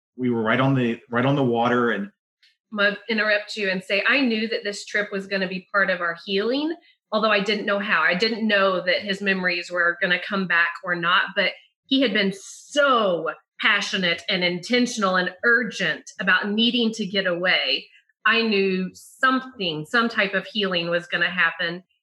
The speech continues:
Speaker 2: And in our book, we talk about the roller coaster that this week actually was, which we won't go into that now.
Speaker 1: <laughs>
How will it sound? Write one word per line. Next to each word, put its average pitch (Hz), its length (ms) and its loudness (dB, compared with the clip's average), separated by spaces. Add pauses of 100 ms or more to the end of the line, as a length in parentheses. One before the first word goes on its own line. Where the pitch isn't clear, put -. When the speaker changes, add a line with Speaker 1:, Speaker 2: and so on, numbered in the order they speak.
Speaker 2:
And 220 100 2
in 233 100 4
our 220 180 4
book, 302 240 2
we 233 100 0
talk 226 240 0
about 196 220 2
the 190 80 -6
roller 208 320 0
coaster 190 380 -2
that 185 180 -2
this 185 200 -8
week 190 220 -6
actually 175 420 -6
was, 170 380 0
which 185 140 -12
we 196 80 0
won't 185 260 -8
go 185 140 -4
into 175 220 -2
that 170 260 0
now. 165 280 0 (180)
Speaker 1:
<laughs> 147 120 2